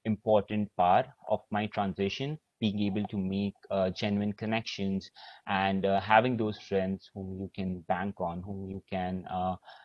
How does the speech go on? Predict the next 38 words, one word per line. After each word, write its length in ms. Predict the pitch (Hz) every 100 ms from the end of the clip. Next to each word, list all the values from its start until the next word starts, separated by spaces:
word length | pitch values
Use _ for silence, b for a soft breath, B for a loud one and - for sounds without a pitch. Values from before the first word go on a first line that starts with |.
| _
count 300 | 127 123 123
on 260 | 101 90 90 -
to 80 |
help 300 | 92 95 101 -
you 220 | 95 87 87 92
when 200 | 95 95
you 120 | 95
need 220 | 98 101 -
the 80 |
most. 460 | 90 90 90 - _ _ B B B B
Uh, 140 | - 98 - -
plus, 360 | 127 131 - -
uh, 360 | 104 101 101 95 - _ -
fi-, 180 | 120 -
the 140 | 110
habit 440 | 117 104 104 120 117 - -
of 260 | 98 101 - _
finding 380 | 113 107 110 104
mentors 500 | 95 98 98 98 85
on 140 | 90 92
my 120 | 92
journey, 540 | - 92 90 90 87 - _ _ -
uh, 100 | 92
has 200 | 98 98
always, 500 | 95 95 98 92 90
uh, 320 | 90 90 87
guided 360 | - 92 95 90
me, 280 | 92 90 87 _ _ _ -
has 220 | 90 92
always 400 | 98 95 98 95
helped 320 | 107 113 -
me 120 | 104
to 120 | 87 95
climb 400 | - 95 92 92
the 100 | 92
mountain 460 | 87 92 90 92
of 100 | 90
success, 640 | - - - 92 87 -